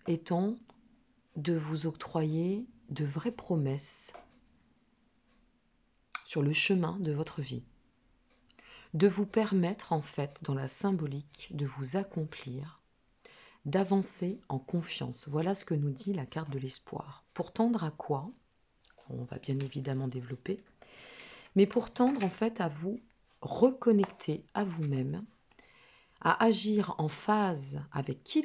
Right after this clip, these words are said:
vous êtes et non pas à ce que l'on attend de vous,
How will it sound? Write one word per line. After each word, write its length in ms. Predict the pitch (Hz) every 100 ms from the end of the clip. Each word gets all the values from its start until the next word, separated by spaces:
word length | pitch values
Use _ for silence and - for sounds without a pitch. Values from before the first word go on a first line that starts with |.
| -
vous 160 | 156
êtes 300 | 151 143 - 180
et 80 |
non 200 | 165 160
pas 300 | 160 156 143 -
à 100 | 139
ce 240 | - -
que 400 | 151 - 139 131 131 139
l'on 300 | 131 123 123
attend 360 | 151 208 247 247
de 120 | 240
vous, 280 | 196 175